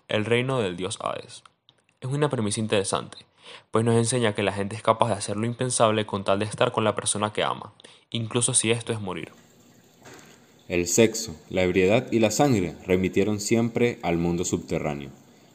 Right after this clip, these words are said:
Speaker 2: y permitieron a más de uno felicidades setonias. Pero nada pudieron contra el cantor tracio Orfeo, que peregrinaba por el Hades, víctima lacerada como el mismo Dionisio.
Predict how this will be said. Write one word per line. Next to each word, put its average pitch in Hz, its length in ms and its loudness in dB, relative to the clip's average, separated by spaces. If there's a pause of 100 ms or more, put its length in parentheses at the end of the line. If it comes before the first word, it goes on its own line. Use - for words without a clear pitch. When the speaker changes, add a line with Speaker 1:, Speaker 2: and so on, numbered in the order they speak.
(100)
Speaker 2:
y 98 100 -2
permitieron 110 720 6
a 101 100 0
más 101 220 0
de 110 140 6
uno 123 360 0 (320)
felicidades 98 720 4
setonias. 82 840 -4 (640)
Pero 98 220 4
nada 113 360 4
pudieron 110 500 4
contra 95 440 -2
el 87 140 0
cantor 101 540 0
tracio 95 420 0
Orfeo, 80 420 -4 (840)
que 104 100 4
peregrinaba 101 760 4
por 95 160 4
el 95 120 6
Hades, 85 500 0 (200)
víctima 110 440 2
lacerada 104 680 4
como 90 220 -2
el 87 80 -2
mismo 90 480 -4 (220)
Dionisio. 85 580 -4